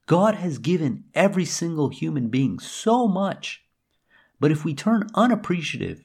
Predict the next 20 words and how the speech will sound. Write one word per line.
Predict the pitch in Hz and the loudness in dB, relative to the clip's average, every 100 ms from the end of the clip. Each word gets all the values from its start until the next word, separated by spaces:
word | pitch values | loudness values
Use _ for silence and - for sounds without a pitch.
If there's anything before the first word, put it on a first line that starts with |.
| - | -6
you | 131 | -4
can | 139 139 | -2 -2
guarantee | 113 160 226 185 139 - 156 107 104 95 | 0 2 2 0 -4 -4 -4 -4 -6 -2
that | 101 | 0
we | 127 | 0
will | 113 113 101 | 0 0 0
lose | 156 165 156 | 0 0 0
it | 143 | 0
all. | 110 98 80 _ _ _ - - - - - | -2 -2 -6 _ _ _ -20 -20 -20 -12 -4
In | 107 | -4
Surah | - 160 | -2 -2
fourteen, | 156 156 151 156 143 | 0 -2 -2 -2 0
verse | 143 143 | 0 0
seven, | - 139 139 | -2 -2 -2
it | - | -2
reads, | 123 139 127 - | -2 0 -2 0
Your | 117 | 0
Lord | 107 143 160 135 | 2 0 0 -2
has | 110 | -4
decreed, | - 104 - 170 170 170 | -4 -6 -4 -4 -4 -8